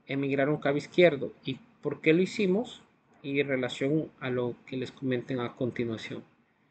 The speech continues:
La recepción del cable para evitar ese rozamiento excesivo que se tiene es colocarse frente de su equipo y verificar por dónde ingresa la, la félula y verificar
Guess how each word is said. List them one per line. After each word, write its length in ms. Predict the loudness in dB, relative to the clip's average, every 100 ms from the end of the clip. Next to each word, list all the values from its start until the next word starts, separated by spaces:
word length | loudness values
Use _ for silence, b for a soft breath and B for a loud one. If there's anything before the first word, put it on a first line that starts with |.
| _ _ _ _ _ _ _ _ _ -8
La 180 | 0 2
recepción 540 | 2 0 -4 2 4
del 180 | 4 2
cable 300 | 6 8 8
para 260 | 4 4
evitar 580 | 4 4 2 4 6 4 -4 -20 _
ese 420 | -10 -10 -6 -4
rozamiento 680 | -2 -2 0 2 4 2 0
excesivo 560 | -4 -2 -2 2 2 2
que 100 | 2
se 140 | 2
tiene 500 | 6 8 8 6 0 0
es 220 | -2 -2
colocarse 640 | -2 2 2 4 0 2 0
frente 380 | 4 2 6
de 100 | 4
su 160 | 4 0
equipo 360 | -4 -6 -8 _ _ _ _ _ _ _ _ _ _ _ _ _ -10
y 120 | -2
verificar 760 | 0 0 -2 -6 2 2 2 -4 _
por 200 | -2 0
dónde 460 | 4 4 4 0 -2 -14 _ _
ingresa 600 | -4 0 2 0 -2 -6
la, 340 | -4 -4 -6 -6
la 200 | -6 2
félula 440 | 6 6 6 -2 -6 _ _ _ _ _ _ _
y 60 | -2
verificar 720 | 0 0 -2 -2 4 4 4